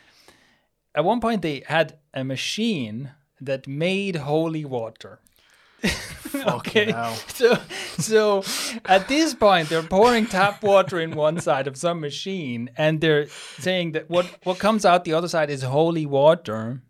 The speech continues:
Speaker 1: and they're selling that expensively, and
Speaker 2: They,
Speaker 1: that's what you should be drinking.
Speaker 2: they unironically used the phrase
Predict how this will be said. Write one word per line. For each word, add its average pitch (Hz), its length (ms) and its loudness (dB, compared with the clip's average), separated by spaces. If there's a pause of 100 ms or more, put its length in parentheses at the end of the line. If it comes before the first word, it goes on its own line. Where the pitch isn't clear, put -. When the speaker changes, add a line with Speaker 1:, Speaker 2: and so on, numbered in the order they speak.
(140)
Speaker 1:
and 139 140 -8
they're 147 100 -2
selling 151 340 -4
that 151 320 0
expensively, 113 920 -10 (680)
and 143 300 -6 (180)
Speaker 2:
They, 151 100 2
Speaker 1:
that's 151 180 0
what 156 120 -8
you 143 60 -14
should 143 200 -12
be 139 80 -12
drinking. 123 240 -14
Speaker 2:
they 160 180 2
unironically 160 1160 0
used 123 420 -8
the 131 80 -12
phrase 113 480 -4